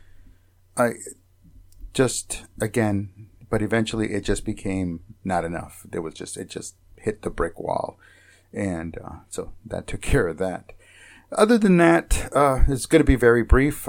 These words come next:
obviously, 'cause there's nothing more to say other than the website will still continue. Don't get me wrong. The website will still be there.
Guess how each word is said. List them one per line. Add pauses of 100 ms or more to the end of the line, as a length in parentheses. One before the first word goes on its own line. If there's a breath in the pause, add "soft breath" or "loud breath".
obviously, (220)
'cause
there's
nothing
more
to
say
other
than
the
website
will
still
continue.
Don't
get
me
wrong.
The
website
will
still
be
there.